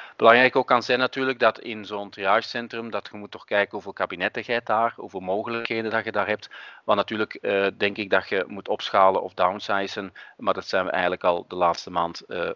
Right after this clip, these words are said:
overal aan het doen. De internationale conferentie van vorige week, eh, woensdag, heeft, eh, beslist dat de testing, eh, het testingverhaal gebeurt ofwel via de huisartspraktijk, dus, eh, via de gewone huisartspraktijk kan ook het testingverhaal gebeuren,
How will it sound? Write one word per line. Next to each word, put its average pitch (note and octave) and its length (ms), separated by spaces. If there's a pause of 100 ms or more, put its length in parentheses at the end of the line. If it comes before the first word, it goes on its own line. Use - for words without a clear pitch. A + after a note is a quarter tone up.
(200)
overal F2 380
aan E2 80
het D2 80
doen. - 160 (720)
De B2+ 60
internationale C3+ 760
conferentie C3 540
van B2 260
vorige A2 320
week, B2 400
eh, A#2+ 120
woensdag, C3 460
heeft, A#2 320
eh, A2 240
beslist A#2+ 420
dat A2+ 180
de G#2+ 140
testing, A2+ 680
eh, G#2 600 (440)
het - 140
testingverhaal A2+ 720
gebeurt A2 640 (260)
ofwel B2+ 340
via A2+ 180
de G#2+ 80
huisartspraktijk, B2+ 1000
dus, - 360
eh, G2 460 (240)
via G#2+ 160
de F#2+ 120
gewone G#2+ 260
huisartspraktijk G#2+ 760
kan G#2 200
ook A2+ 140
het A2+ 120
testingverhaal F#2 680
gebeuren, A2+ 480